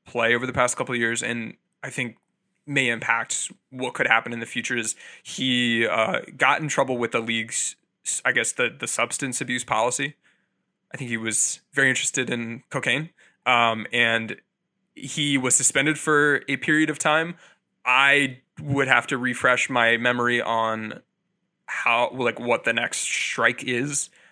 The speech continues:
I know it's at a certain point you, like, you're out,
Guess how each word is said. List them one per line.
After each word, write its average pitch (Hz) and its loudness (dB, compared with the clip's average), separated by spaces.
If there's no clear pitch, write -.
I 139 6
know 113 4
it's - 0
at 123 4
a 113 -4
certain 127 -2
point 135 0
you, 113 -2
like, 110 -2
you're 131 0
out, 127 0